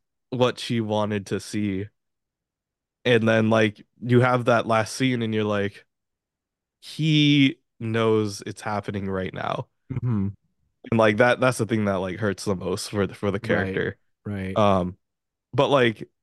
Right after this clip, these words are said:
Speaker 1: yeah, it, it's, it's really sad. Uh, but it, it's a classic because of it. Like,
Speaker 2: Mm-hmm.
Speaker 1: that is what, what I was, like, initially starting, like, writing movies and having, or, like, trying to adapt,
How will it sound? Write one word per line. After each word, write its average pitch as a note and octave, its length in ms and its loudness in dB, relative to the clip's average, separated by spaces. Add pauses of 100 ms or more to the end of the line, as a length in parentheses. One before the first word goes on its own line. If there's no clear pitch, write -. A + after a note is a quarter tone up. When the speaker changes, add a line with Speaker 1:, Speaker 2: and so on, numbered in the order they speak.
(160)
Speaker 1:
yeah, D#3 300 4
it, A#2+ 240 0
it's, B2 180 -2
it's A#2+ 220 -2
really B2 240 4
sad. G#2 500 -2
Uh, G#2 340 0
but A2 280 -2 (420)
it, D3+ 220 2
it's C#3 160 2
a C3 40 4
classic C3 460 -2
because A2 240 -4
of G2 100 -10
it. F#2 280 -8
Like, G#2 280 -6 (400)
Speaker 2:
Mm-hmm. A#2+ 300 -4 (480)
Speaker 1:
that C#3+ 120 4
is C#3 280 4 (200)
what, B2 300 0
what B2+ 120 4
I C3 120 4
was, A#2+ 440 2
like, G2 400 -4
initially A2+ 380 0
starting, G#2 640 -2 (240)
like, G2 260 -6
writing G2+ 360 0
movies G#2 520 2 (640)
and F#2+ 380 0 (300)
having, A2 480 -2
or, A#2+ 180 4
like, G2+ 280 0 (640)
trying C#3 280 2
to A#2+ 180 2
adapt, A2 540 0